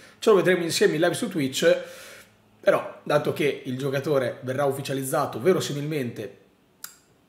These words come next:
il primo di luglio, all'apertura del nuovo mercato, beh, potrebbe semplicemente essere ancora un'altra occasione per buttare hype su questa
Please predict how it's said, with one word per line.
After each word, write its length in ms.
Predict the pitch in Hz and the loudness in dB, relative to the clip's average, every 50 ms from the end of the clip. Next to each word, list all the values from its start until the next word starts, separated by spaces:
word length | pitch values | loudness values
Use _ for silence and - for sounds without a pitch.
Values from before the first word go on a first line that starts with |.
| _ - | _ -12
il 60 | 123 | -8
primo 240 | 123 151 139 139 139 | -6 -6 -4 -2 -2
di 80 | 156 | -2
luglio, 480 | - 127 117 120 120 131 147 156 - - - | -2 -2 -2 -2 0 0 -2 -2 -4 -8 -10
all'apertura 580 | - 131 123 120 - - 131 127 - 160 147 131 | -8 -8 -6 -4 -4 -6 -6 -4 -4 -4 -2 -2
del 140 | 123 120 | -2 -4
nuovo 240 | 123 147 151 139 135 | -4 -2 -2 -2 -2
mercato, 800 | 131 160 175 - - 123 101 104 - 143 147 - - - - - _ _ _ _ _ _ _ - - | -4 -4 -6 -6 -6 -6 -6 -6 -4 -4 -4 -4 -6 -10 -18 -20 _ _ _ _ _ _ _ -20 -8
beh, 200 | - 160 147 - - - - - _ _ _ _ _ - | -4 -2 -2 -2 -4 -10 -20 -20 _ _ _ _ _ -14
potrebbe 600 | _ - 135 123 139 135 131 127 123 123 123 120 | _ -6 -6 -2 -2 -2 -2 -2 -2 0 0 -2
semplicemente 720 | 123 - - 123 127 131 135 127 139 131 135 135 131 - 135 | -2 -4 -6 -6 -4 -4 -4 -4 -2 -4 -4 -4 -2 -2 -4
essere 500 | 131 - - 135 127 131 135 135 - - | -2 -2 -2 0 2 2 2 0 -2 -6
ancora 800 | - 131 135 135 131 127 127 180 190 175 147 123 113 101 - - - | -4 -2 -2 -2 -4 0 4 4 6 6 4 2 -2 -4 -8 -14 -12
un'altra 560 | - 127 131 143 151 156 143 131 127 - 127 | -10 -6 -2 0 0 0 0 -2 -4 -4 -6
occasione 680 | 123 - - - 151 139 143 170 165 151 147 156 160 160 - - - - _ _ | -6 -4 -2 -2 0 2 2 4 4 4 2 0 -2 -6 -10 -16 -20 -20 _ _
per 240 | _ - 147 139 127 | _ -4 -4 -4 -4
buttare 500 | 131 147 120 - - 156 147 147 147 143 | -6 -8 -10 -4 -2 0 2 2 4 4
hype 580 | 156 175 170 131 127 117 120 - - 127 110 104 | 4 4 2 2 0 -2 -4 -6 -6 -6 -6 -6
su 220 | - - - 92 | -8 -10 -12 -8
questa 500 | - 139 147 - - - 131 113 - - | -6 -6 -6 -6 -4 -4 -4 -4 -4 -8